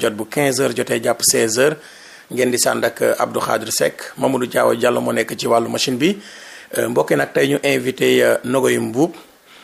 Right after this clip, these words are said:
Nogoy Mboup nag, euh, nekk responsable politique A P R ci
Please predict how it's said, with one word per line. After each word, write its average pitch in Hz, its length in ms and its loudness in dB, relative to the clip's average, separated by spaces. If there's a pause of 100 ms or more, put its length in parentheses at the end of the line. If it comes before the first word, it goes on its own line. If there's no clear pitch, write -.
(340)
Nogoy 131 300 4
Mboup 123 240 -2
nag, 131 200 0 (440)
euh, 117 120 0
nekk 135 240 0
responsable 131 580 0
politique 147 500 -2
A 123 140 0
P 123 140 -2 (160)
R 185 100 0 (480)
ci 139 140 -2